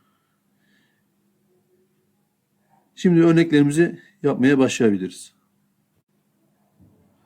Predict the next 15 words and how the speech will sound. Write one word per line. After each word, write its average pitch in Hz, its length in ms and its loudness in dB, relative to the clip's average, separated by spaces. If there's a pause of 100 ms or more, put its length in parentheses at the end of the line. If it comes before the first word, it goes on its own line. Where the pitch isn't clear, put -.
(1000)
Birinci 160 300 4
örneğimizi 123 300 2
yapalım. 95 280 -2 (760)
İç 196 240 0
açıların 135 400 0
ölçüleri 127 380 0
toplamı 113 420 -2
dokuz 113 300 -2
yüz 123 120 -2
derece 113 240 2
olan 107 140 0
bir 127 120 4
çokgen 139 460 -4 (120)
kaç 123 220 -4
kenarlıdır? 92 580 -10